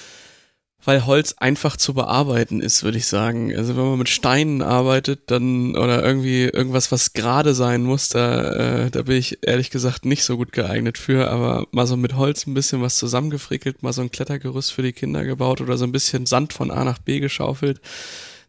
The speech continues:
das ist, ähm, ist was, was ich auch sehr, äh, sehr schätze. Zum einen, weil, weil man, weil man was sieht, zum anderen, weil ich die körperliche Belastung dabei auch gar nicht so,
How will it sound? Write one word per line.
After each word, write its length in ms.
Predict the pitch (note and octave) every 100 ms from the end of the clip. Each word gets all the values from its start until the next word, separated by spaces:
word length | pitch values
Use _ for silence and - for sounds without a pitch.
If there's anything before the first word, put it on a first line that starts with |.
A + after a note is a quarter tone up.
| -
das 220 | A#2+ -
ist, 320 | - - - -
ähm, 540 | B2+ B2 B2 A#2+ A#2 - _ _ _ _ _ _ _ - -
ist 200 | - B2+
was, 120 | A#2+
was 120 | B2+
ich 160 | - -
auch 80 | A#2
sehr, 480 | A#2 A#2 A#2 A#2 _ -
äh, 260 | B2+ A#2 A2+
sehr 240 | A#2+ A#2+ A#2+
schätze. 640 | - B2 - F3+ F3+ E3
Zum 240 | - C#3 F2
einen, 320 | A#2 C3+ C3
weil, 400 | A#2+ A#2+ A#2+ -
weil 80 | A#2
man, 320 | A#2 A#2 A#2
weil 160 | - A2
man 160 | A#2 A2
was 180 | A2
sieht, 380 | - F#3 - - -
zum 240 | - B2+
anderen, 280 | - B2 B2+
weil 100 | B2
ich 160 | A#2+ -
die 240 | B2+ A#2+
körperliche 640 | - - C#3 C#3+ C3 C3 C#3
Belastung 540 | B2+ B2 E3 - A#2+ A2+
dabei 420 | A2+ A#2 A#2 A#2+
auch 280 | A#2+ - -
gar 160 | A2+
nicht 180 | B2 A#2+
so, 360 | - A#2+ B2